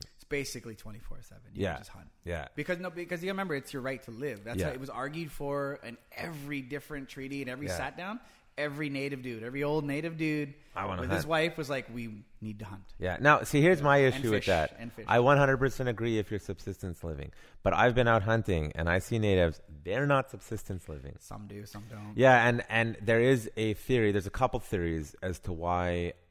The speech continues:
Speaker 2: uh, the buck population is, like, scattering and, and the, and the elk population in
Speaker 1: Mm.
Speaker 2: B C is scattering. One of them is
Speaker 1: Oh, I
Speaker 2: that
Speaker 1: meant el-, caribou, I hate.
Speaker 2: Oh, yeah.
Speaker 1: <laughs> Elk.
Speaker 2: The, there's one idea that, and based on what I've seen, it could be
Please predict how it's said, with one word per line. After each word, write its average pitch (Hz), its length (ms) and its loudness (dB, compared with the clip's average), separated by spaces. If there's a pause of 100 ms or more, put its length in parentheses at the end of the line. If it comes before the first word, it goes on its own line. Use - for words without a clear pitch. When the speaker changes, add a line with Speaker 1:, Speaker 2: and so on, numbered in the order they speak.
(420)
Speaker 2:
uh, 76 280 -8
the 76 100 -10
buck 87 240 -4
population 80 600 -8
is, 73 220 -10
like, 69 160 -12 (140)
scattering 78 640 -4
and, 73 120 -8
and 78 160 -8
the, - 140 -10
and 82 200 -8
the 71 120 -10
elk 92 280 -8
population 80 560 -6
in 78 80 -6
Speaker 1:
Mm. 76 40 -8
Speaker 2:
B 80 100 -6
C - 160 -10
is - 60 -10
scattering. 82 500 -4 (300)
One 107 200 4
of 131 100 6
them 98 260 6
is 90 160 -2
Speaker 1:
Oh, - 60 -2
I - 40 -2
Speaker 2:
that 90 220 4
Speaker 1:
meant 113 220 -12
el-, 107 300 -12
caribou, 131 400 0
I 95 60 -10
hate. 98 240 -12 (160)
Speaker 2:
Oh, 135 140 8
yeah. 87 240 8
Speaker 1:
<laughs> - 40 -4
Elk. 165 200 -2 (260)
Speaker 2:
The, 110 140 6
there's 120 340 8
one 120 320 4
idea 101 440 4
that, 98 180 2 (720)
and 110 160 -4
based 165 300 8
on 131 120 6
what 123 120 4
I've 123 240 4
seen, 104 280 0
it - 100 -10
could 110 260 2
be 95 180 -2